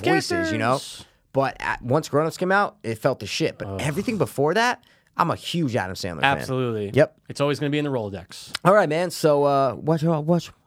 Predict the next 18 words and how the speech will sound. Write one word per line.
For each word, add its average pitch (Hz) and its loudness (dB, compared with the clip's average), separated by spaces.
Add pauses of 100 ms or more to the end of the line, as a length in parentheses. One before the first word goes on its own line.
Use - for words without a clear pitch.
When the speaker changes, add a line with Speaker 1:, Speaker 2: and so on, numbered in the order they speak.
(300)
Speaker 1:
what's - 2
your 180 4
third, 185 4
buddy? 180 2 (440)
Speaker 2:
Um, 147 0 (1080)
this 135 -2
is 135 0
interesting 127 -4 (1800)
because 131 -2 (340)
my 139 0
number 151 -4
three 135 -4
Speaker 1:
Yeah. 104 0 (720)
Speaker 2:
is - -18
from 139 -4
that 139 -6
same 156 -10
film. 147 -10